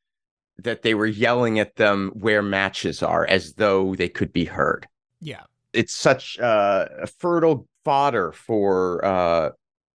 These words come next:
Speaker 1: game show television. But at the same time, Candy Crush is a game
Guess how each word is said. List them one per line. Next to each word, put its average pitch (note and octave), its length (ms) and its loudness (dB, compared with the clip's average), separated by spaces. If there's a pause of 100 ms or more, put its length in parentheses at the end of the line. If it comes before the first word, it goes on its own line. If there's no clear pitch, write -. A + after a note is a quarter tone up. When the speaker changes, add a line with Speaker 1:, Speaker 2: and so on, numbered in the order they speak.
(240)
Speaker 1:
game B2+ 300 2
show F2+ 800 0 (440)
television. A#2 720 -4 (560)
But C#3 100 4
at A#2+ 80 -2
the G2 60 -4
same D#3 400 0
time, A#2+ 320 0 (100)
Candy G3 460 -2
Crush F2+ 640 -4 (800)
is C3 200 0
a C3 60 2
game C3 720 0